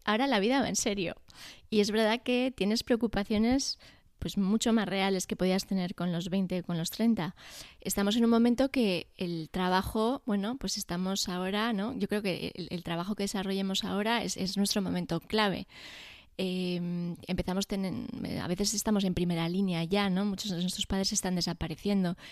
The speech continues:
nos tenemos que empezar a ocupar, ¿no? de, de los temas familiares, también empezar a pensar que tienes que dejar un legado. Yo tengo una, una hija de siete años y quiero también dejarle un legado, entonces todo lo que hago en la vida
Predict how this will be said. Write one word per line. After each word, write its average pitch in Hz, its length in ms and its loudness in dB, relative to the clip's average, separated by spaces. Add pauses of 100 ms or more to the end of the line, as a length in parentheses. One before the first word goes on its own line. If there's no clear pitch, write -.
(140)
nos 147 100 -4
tenemos 180 260 0
que 196 60 -2
empezar 180 320 -2
a 170 80 0
ocupar, 180 400 -2 (120)
¿no? 185 200 -4 (340)
de, 180 220 0
de 175 120 0
los 170 140 -2
temas 180 560 -2
familiares, 190 640 -2 (360)
también 190 420 0
empezar 196 340 0
a 180 100 -2
pensar 185 280 -2
que 180 80 -4
tienes 175 300 -2
que 185 80 0
dejar 175 260 -2
un 175 160 0
legado. 190 360 4
Yo 175 140 -2
tengo 180 180 -2
una, 175 420 -2 (320)
una 190 140 4
hija 190 180 2
de 185 100 4
siete 190 300 0
años 208 440 4 (360)
y 180 80 -2
quiero 226 240 4
también 180 260 2
dejarle 180 360 -4
un 170 100 0
legado, 185 420 2
entonces 180 540 -4
todo 190 200 2
lo 202 140 4
que 196 160 0
hago 208 220 6
en 202 80 4
la 190 120 0
vida 208 380 0